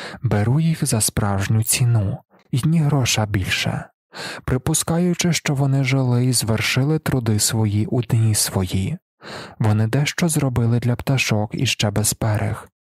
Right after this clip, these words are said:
яким треба нині звестися й полетіти, і заспівати для самих себе.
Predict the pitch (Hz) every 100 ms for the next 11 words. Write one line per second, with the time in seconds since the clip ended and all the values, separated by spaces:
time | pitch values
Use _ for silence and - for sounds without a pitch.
0 | - - - 123 117 143 147 - 147 156
1 | 147 127 113 107 113 117 113 - 123 113
2 | - 113 - 123 123 - 107 101 113 131
3 | 147 _ _ _ - 110 107 - - 104
4 | 98 95 - 131 160 131 113 - 104 92
5 | 95 - 110 104 107 117